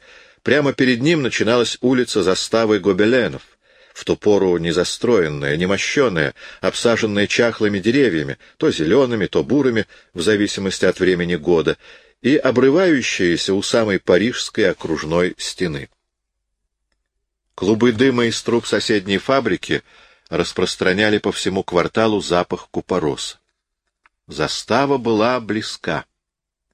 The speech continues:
Стена, опоясывавшая Париж, ещё существовала в тысяча восемьсот двадцать третьем году. Застава уже сама по себе вызывала в воображении мрачные образы.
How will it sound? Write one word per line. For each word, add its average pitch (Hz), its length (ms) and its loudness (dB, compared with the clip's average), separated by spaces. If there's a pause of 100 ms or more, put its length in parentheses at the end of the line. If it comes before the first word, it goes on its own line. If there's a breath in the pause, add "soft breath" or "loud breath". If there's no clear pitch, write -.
(160)
Стена, 113 540 0
опоясывавшая 95 880 0
Париж, 98 440 0 (440 soft breath)
ещё 82 440 0
существовала 117 1000 0
в - 80 -20
тысяча 101 440 -4
восемьсот 90 600 -4 (300 soft breath)
двадцать 80 500 -4
третьем 78 400 -6
году. 73 340 -4 (1160)
Застава 196 560 2
уже 160 300 2
сама 147 280 0
по 139 120 -2
себе 120 340 2
вызывала 95 480 2
в 85 140 -2
воображении 85 640 2
мрачные 82 560 0
образы. 73 480 -4